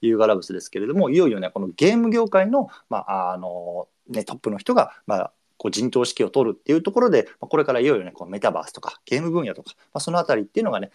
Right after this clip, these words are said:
こう、間違いなく熱くなっていくのかなって僕自身は思っているのでね、このあたり少しね、注力してみきて、見ていきたいなと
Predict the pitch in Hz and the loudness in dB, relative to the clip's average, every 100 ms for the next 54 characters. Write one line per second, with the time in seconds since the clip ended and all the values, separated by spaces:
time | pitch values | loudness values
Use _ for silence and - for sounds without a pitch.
0 | _ - 104 - 254 269 110 90 - - | _ -8 -6 -4 0 0 0 -2 -4 -8
1 | 107 - 95 87 98 113 151 170 101 92 | -8 -6 -8 -8 -4 -2 0 -2 -4 0
2 | 107 98 92 92 117 - 101 98 85 107 | 0 -2 -4 -4 -4 -4 -8 -6 -8 -10
3 | - - - 127 101 - - - - - | -10 -16 -4 0 0 -2 -8 -16 -12 -8
4 | 110 - - - 101 95 - - 92 90 | -8 -10 -10 -4 -2 -2 -6 -6 -6 -6
5 | - - 101 90 87 - 98 92 143 190 | -14 -10 -8 -8 -8 -4 -4 -2 -2 -2